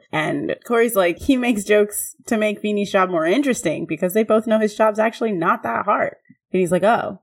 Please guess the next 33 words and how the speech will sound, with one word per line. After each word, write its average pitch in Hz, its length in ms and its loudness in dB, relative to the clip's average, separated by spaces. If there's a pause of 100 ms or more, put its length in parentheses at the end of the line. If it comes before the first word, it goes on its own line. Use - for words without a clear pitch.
<laughs> - 140 -14
oh, 220 800 2
oh, 226 160 2
my 220 240 2
job 208 280 4
is 175 280 -6
easy, 233 400 2
you 165 240 -2
say. 170 340 2
Okay. 196 500 4 (380)
Uh, 180 220 4
I 180 80 4
mean, 190 180 2
I 190 80 4
thought 175 240 2
your 190 220 4
job 175 260 2
was 165 160 -4
easy 165 220 -2
because 156 240 -2
all 165 140 4
you 185 180 0
have 165 160 0
to 160 80 -16
do 160 260 -6
is, 156 320 -8
is 165 160 -4
sit 151 160 -4
behind 160 240 0
a 151 40 0
desk - 260 -2
and 151 160 -2
learn 196 500 2